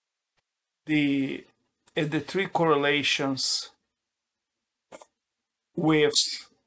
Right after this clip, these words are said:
uh, with the, betw-, between A B P S and, and, um, the other three variables,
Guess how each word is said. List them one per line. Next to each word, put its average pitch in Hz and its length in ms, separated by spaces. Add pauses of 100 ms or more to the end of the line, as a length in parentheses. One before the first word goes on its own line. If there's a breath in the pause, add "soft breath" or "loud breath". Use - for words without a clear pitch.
(140)
uh, 127 520 (2250)
with 147 520
the, 139 520 (1500)
betw-, 165 500
between 151 380
A 151 60
B 143 100
P 143 180
S 139 280
and, 135 300
and, 139 440
um, 135 380
the 156 120
other 143 120
three 151 240
variables, 147 800